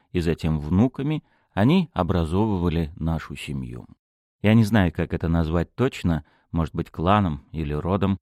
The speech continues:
С того времени, как себя помню, я воспринимал родственное пространство в два круга.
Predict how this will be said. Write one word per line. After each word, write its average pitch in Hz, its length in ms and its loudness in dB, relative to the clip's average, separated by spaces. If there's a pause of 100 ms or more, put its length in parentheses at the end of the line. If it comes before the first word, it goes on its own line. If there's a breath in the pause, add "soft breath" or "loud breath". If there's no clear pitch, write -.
(440)
С - 100 -16
того 147 220 4
времени, 160 360 4
как 123 200 0
себя 110 240 0
помню, 139 460 -2 (240 soft breath)
я 110 260 4
воспринимал 98 720 2
родственное 87 540 -2
пространство 104 840 -2
в 82 140 -8
два 92 240 -2
круга. 82 580 -4